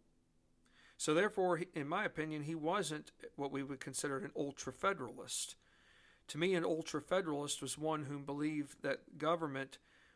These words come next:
was only confined to the privileged, A K A few, wealthy, well-educated, running the government.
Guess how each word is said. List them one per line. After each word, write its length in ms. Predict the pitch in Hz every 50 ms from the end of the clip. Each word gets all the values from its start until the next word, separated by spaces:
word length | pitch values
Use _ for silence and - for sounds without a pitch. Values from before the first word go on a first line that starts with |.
| _ -
was 200 | - 135 127 151
only 240 | 156 156 151 151
confined 560 | 147 - 147 131 - - 147 143 143 143 139 -
to 100 | - 139
the 80 | 127
privileged, 880 | - - - - 202 185 139 135 - 127 - - - - - - - - - _ -
A 140 | 135 143 135
K 340 | - - 143 139 139 143 139
A 40 |
few, 580 | 123 - - - 185 175 135 - - - - - - _ _ _ _ _ _ _ _ _ _ _ _
wealthy, 480 | - 147 151 156 156 151 - 156 151 151
well-educated, 960 | 147 143 139 139 147 143 143 151 147 147 - 156 147 - 147 147 147 147 147 147
running 320 | 147 143 135 143 147 147 139
the 80 | 135
government. 680 | 135 139 143 139 147 147 147 147 156 156 - - - -